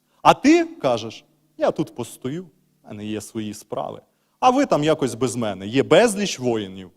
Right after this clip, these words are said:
підготовлених. А я, ну, в мене є свої справи». Не вв'язуйся в спра-, в справи життя.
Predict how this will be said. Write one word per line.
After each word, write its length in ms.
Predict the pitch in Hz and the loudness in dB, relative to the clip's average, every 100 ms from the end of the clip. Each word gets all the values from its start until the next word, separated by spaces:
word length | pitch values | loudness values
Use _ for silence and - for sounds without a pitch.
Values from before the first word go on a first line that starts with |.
| _ | _
підготовлених. 720 | - 110 123 110 90 85 82 _ - | -6 -4 -4 -6 -10 -12 -20 _ -4
А 120 | 135 | -2
я, 300 | 156 269 226 | 2 4 4
ну, 220 | 151 208 | 2 -2
в 60 | 127 | -2
мене 240 | 208 220 | -4 -4
є 160 | 131 127 | -2 -4
свої 300 | - 110 110 | -4 -8 -8
справи». 520 | - - 135 101 90 - _ _ - | -8 -6 -4 -4 -8 -16 _ _ 2
Не 300 | 165 196 196 | 6 8 8
вв'язуйся 920 | 143 127 139 131 131 151 165 - 180 - _ _ - | 6 2 4 4 2 -2 -8 -10 -12 -14 _ _ -18
в 40 | |
спра-, 400 | - - - 98 92 101 _ _ _ _ - | -18 -12 -8 -6 -8 -16 _ _ _ _ -10
в 60 | |
справи 580 | - - 127 90 85 87 _ _ - | -6 2 4 2 -4 -14 _ _ -16
життя. 640 | 90 107 - - 147 117 | -8 -6 -6 -4 -4 -4